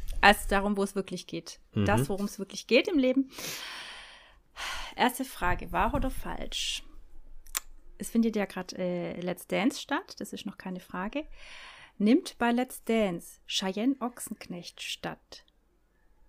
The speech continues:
Speaker 1: Nimmt sie teil?
Speaker 2: Ja, das war.
Speaker 1: Richtig. Ähm, der Katholikenverband möchte Gott umbenennen.
Speaker 2: Sag ich mal nein.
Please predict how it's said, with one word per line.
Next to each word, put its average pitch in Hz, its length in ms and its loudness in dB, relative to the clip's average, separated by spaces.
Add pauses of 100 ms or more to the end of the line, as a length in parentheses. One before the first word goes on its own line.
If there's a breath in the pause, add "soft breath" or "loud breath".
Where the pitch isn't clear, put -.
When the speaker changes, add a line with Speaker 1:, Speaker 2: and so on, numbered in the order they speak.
(160)
Speaker 1:
Nimmt 233 220 10
sie 226 140 0
teil? 185 460 4 (1120)
Speaker 2:
Ja, 90 260 2
das - 200 -6
war. 78 200 -6 (1500 loud breath)
Speaker 1:
Richtig. - 640 -4 (1700 loud breath)
Ähm, 214 360 4
der 214 120 2
Katholikenverband 220 1160 0
möchte 190 300 -2
Gott - 440 -4
umbenennen. 165 720 -4 (2250 loud breath)
Speaker 2:
Sag 98 140 4
ich 85 80 0
mal 90 180 0
nein. 87 360 4